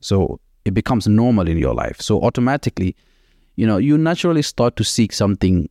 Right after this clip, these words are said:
you know, new to keep yourself happy again. So now that you understand what the comfort zone is,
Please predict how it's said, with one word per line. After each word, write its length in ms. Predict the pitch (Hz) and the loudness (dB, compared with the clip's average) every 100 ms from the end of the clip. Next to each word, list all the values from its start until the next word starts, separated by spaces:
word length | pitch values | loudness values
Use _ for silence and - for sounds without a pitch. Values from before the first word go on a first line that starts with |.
| - | -4
you 160 | 98 | 0
know, 140 | 92 92 | 2 2
new 260 | 101 113 | 2 2
to 140 | 104 104 | 2 -2
keep 280 | - - | -2 -2
yourself 520 | 101 95 - 92 90 - | 0 0 0 -2 -2 -6
happy 480 | - 82 - 90 - | -6 -4 -2 -4 -2
again. 340 | 82 76 - - _ _ _ _ _ _ _ _ _ _ | -2 0 -2 -6 _ _ _ _ _ _ _ _ _ _
So 320 | - 95 80 - _ _ _ | -4 -2 -2 -6 _ _ _
now 200 | - 113 | -2 0
that 160 | 165 165 | 0 2
you 140 | 110 - | 2 2
understand 560 | 98 92 - 92 85 | 2 0 0 0 0
what 160 | 76 69 | 0 -4
the 80 | 71 | -6
comfort 460 | - 90 85 73 | -2 -2 -2 -4
zone 240 | - 71 - | -2 -2 -2
is, 280 | - - | -8 -12